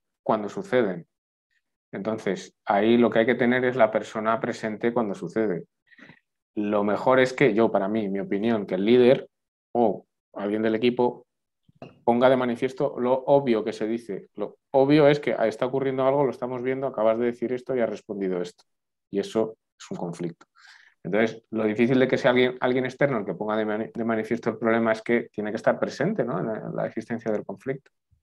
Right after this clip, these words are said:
desde mi punto de vista. Entonces, ahí el equipo tiene una responsabilidad de reconocer algo. Otra cosa es que alguien externo pueda ayudar al equipo a reconocer ese problema.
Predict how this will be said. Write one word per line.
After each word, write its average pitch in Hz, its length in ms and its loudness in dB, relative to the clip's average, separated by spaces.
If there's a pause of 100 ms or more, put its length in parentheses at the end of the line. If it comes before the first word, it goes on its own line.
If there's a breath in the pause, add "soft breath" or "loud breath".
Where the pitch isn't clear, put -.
(280)
desde 107 240 -4
mi 107 140 -2
punto 139 260 -2
de 131 60 6
vista. 123 440 0
Entonces, 120 260 -8
ahí 131 280 0 (460 soft breath)
el 110 120 2
equipo 143 320 2
tiene 147 180 2
una 147 120 4
responsabilidad 131 960 2 (1120)
de 117 260 0
reconocer 107 720 -2
algo. 101 260 2
Otra 95 180 -8
cosa 117 200 -8
es - 80 -6
que 123 100 -2
alguien 120 200 2
externo 123 360 -4
pueda 117 200 2
ayudar 120 280 6
al 117 120 2
equipo 117 260 -2
a 127 40 0
reconocer 110 460 -6
ese 110 180 -14
problema. 98 460 -8